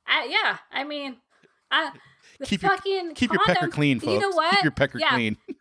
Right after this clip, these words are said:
Speaker 1: You know what they should be doing instead of standing out there with their pickets? They should be standing out there with baskets of fucking contraceptives. And,
Speaker 2: Oh,
Speaker 1: and
Speaker 2: do you remember when we went to Hawaii and we were sitting in the bar having drinks,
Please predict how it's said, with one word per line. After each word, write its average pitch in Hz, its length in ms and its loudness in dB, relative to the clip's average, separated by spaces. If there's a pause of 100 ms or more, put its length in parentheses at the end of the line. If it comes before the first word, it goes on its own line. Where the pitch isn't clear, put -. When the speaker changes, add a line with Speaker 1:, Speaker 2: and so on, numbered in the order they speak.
(440)
Speaker 1:
You 302 120 -10
know 392 100 2
what 381 160 0
they 427 100 0
should 427 220 0
be 349 220 -6
doing 330 440 -4
instead 302 460 -2
of 311 140 -2
standing 262 520 0
out 233 180 0
there 247 100 -6
with 240 100 -10
their - 120 -6
pickets? 311 600 -6
They 285 160 -6
should 285 180 -6
be 277 80 -6
standing 254 460 -2
out 269 140 0
there 247 100 -6
with 220 240 -8
baskets 214 560 -4
of 208 100 -12
fucking 226 540 -6 (320)
contraceptives. 226 1160 -4
And, - 100 0
Speaker 2:
Oh, 160 220 4 (200)
Speaker 1:
and - 80 -2
Speaker 2:
do 180 60 4
you 226 60 4
remember 262 280 2
when 226 160 2
we 214 100 2
went 214 260 0
to 160 180 2
Hawaii 123 640 0 (200)
and 120 160 -4
we 147 120 0
were 131 180 2
sitting 143 540 0
in 123 400 -4
the 104 100 -2
bar 101 640 0
having 107 600 -4 (220)
drinks, 117 540 -6